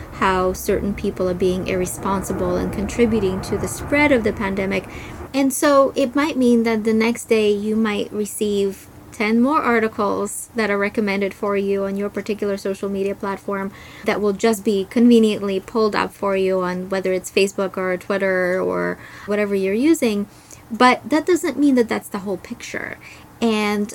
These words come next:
I think we need to purposely look out for this kind of a trap, eventu-, essentially.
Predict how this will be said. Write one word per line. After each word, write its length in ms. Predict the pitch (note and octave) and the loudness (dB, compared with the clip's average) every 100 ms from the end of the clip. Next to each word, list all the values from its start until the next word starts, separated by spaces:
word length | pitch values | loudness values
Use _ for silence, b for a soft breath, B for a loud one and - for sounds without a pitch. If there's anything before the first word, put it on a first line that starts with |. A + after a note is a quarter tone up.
| - G3+ | -10 -12
I 60 | |
think 380 | G3+ - C4+ B3+ | -8 -2 0 2
we 120 | B3 | 4
need 240 | A3 A3+ A#3 | 4 2 0
to 120 | A3 | -4
purposely 880 | - A#3+ A#3+ B3 - A3+ G#3+ G#3 F#3 | -2 0 0 -2 -2 0 0 0 0
look 360 | A3 A3+ A3+ | 2 2 2
out 400 | A3 G3+ G#3 - | 0 0 -2 -4
for 720 | - - G#3+ G3+ G3+ G3+ G3+ | -10 -4 -2 0 0 0 0
this 160 | G#3 G3+ | -2 -2
kind 200 | - G#3+ | -2 -4
of 80 | G#3 | -4
a 40 | |
trap, 420 | - - D4+ A#3+ - | -6 -4 -2 -2 -6
eventu-, 440 | F#3+ F#3 F3 - | -8 -6 -8 -6
essentially. 600 | G3 F#3 G3 F#3+ G3 A3+ | -6 -4 -6 -4 -2 -4